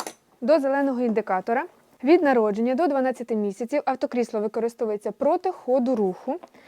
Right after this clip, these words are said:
Щоб розвернути його, потрібно нажати червону клавішу на автокріслі і перемістити в таке ось положення. В даному положенні автокрісло має максимально лежаче положення.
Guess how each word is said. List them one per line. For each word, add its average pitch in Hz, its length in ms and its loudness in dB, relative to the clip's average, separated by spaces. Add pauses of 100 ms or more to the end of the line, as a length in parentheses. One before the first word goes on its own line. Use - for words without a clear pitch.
(160)
Щоб 285 240 0
розвернути 208 600 2
його, 262 260 0
потрібно 233 400 -2
нажати 220 380 -2
червону 254 460 -2
клавішу 202 540 -2
на 226 100 0
автокріслі 233 680 -2 (1400)
і 302 140 4
перемістити 254 680 -2
в 247 40 -2
таке 208 240 -6
ось 226 120 -6
положення. 185 520 -8
В - 580 -18
даному 220 280 2
положенні 285 480 -2
автокрісло 247 560 -4
має 208 280 -4
максимально 233 680 -4
лежаче 226 440 -6
положення. 190 600 -10